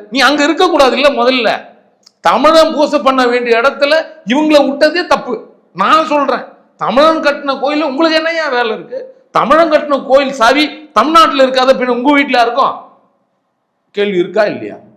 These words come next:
தமிழன் கட்டின கோயில் சாவி தமிழன் கிட்ட இருக்கிறதுல என்ன தப்பு? அப்படியே இருந்தாலும், அ, ஒரு, ஒரு, ஒரு மனிதனுடைய அறிவை,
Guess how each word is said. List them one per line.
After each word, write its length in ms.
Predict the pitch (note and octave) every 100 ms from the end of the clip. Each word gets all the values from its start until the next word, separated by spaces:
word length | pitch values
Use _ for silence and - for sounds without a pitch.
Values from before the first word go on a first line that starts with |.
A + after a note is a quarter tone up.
| _
தமிழன் 400 | - D3 D#3+ C4
கட்டின 320 | A#3+ A3+ G#3+ F3
கோயில் 240 | F#3+ F#3+
சாவி 260 | F#3 A3+ F#3+
தமிழன் 340 | F3 G3+ G#3+
கிட்ட 200 | F#3 E3
இருக்கிறதுல 380 | D#3 D#3+ D#3 F#3+
என்ன 180 | D3+ D3+
தப்பு? 380 | C3 B2+ - - _ _ _ _
அப்படியே 400 | F3 E3 C4 C4+
இருந்தாலும், 540 | A#3 - D#3 C#3+ - - _ _ _ _ _ _ _ -
அ, 200 | F#4+ _ _ G#2
ஒரு, 420 | G2+ G#2+ A2 D#3+
ஒரு, 380 | G#2 G#2 F#2+ F2+
ஒரு 180 | G2+ G2+
மனிதனுடைய 920 | F2+ A2+ G3+ A#3 G#3+ F#3+ D3+ D#3+ A3 -
அறிவை, 600 | - F#2+ D3 D#3 G#2+ D3